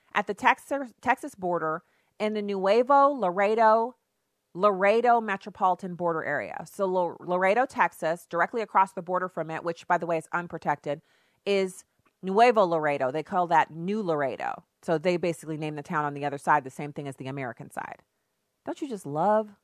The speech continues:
the Mexican government? I mean, just, I mean, you gotta, you gotta respect how they're just brazen. It is the only urban location along the entire U S Mexico border that does not have any fencing or constructed security barrier of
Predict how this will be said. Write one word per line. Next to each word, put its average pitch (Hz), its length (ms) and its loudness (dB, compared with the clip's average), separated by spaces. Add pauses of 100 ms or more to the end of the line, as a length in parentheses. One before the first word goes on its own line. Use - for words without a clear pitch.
(140)
the 185 80 -10
Mexican 196 400 -10
government? 190 440 -8
I 185 40 -6
mean, 180 140 -6
just, 165 320 -12 (160)
I 165 80 -8
mean, 165 140 -10
you 170 60 -14
gotta, 175 280 0 (300)
you 208 40 -4
gotta 214 160 4
respect - 520 -4 (100)
how 147 360 -4 (180)
they're 170 100 -6
just 156 180 -12
brazen. 151 500 -4 (2000)
It 220 140 2
is 233 80 0
the 240 100 -4
only 262 240 0
urban 226 300 4
location 196 480 -2
along 175 260 4
the 170 80 -8
entire 214 380 2
U 202 200 0
S 190 160 0
Mexico 180 480 -4
border 170 360 0
that 160 120 -2
does 175 140 -6
not 170 160 2
have 170 180 -6
any 240 220 -6
fencing 170 460 -6
or 165 160 0
constructed 202 640 -2
security 185 400 -6
barrier 165 440 0
of 151 140 2